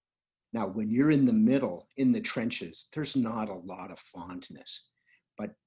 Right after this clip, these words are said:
it did allow me to achieve those goals. So there's my message.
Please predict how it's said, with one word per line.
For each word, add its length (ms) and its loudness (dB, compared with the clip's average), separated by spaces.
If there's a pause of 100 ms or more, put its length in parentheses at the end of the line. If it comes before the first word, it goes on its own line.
it 240 -8
did 220 -6
allow 300 -4
me 280 -10
to 80 -10
achieve 320 -14
those 220 -16
goals. 460 -20
So 180 -20 (240)
there's 160 -4
my 100 -10
message. 420 -20